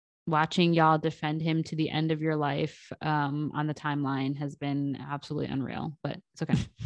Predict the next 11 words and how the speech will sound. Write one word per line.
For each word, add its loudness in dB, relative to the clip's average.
<clears throat> 6
Anyway, 8
on 12
to 12
some 10
better 12
<laughs> 8
news. 10
The -2
K-pop 0
group 0